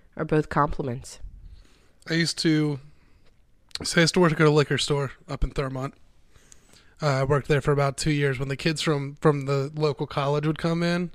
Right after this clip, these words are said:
Speaker 1: Uh-huh.
Speaker 2: I would, like, look at their, their license and whatnot,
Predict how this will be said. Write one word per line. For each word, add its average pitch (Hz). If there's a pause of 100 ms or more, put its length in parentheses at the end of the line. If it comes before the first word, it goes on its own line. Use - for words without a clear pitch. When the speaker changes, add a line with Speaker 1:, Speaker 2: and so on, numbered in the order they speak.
(140)
Speaker 1:
Uh-huh. 151 (280)
Speaker 2:
I 151
would, 151
like, 139
look 151
at 156
their, 147 (180)
their 147
license 143
and 156
whatnot, 160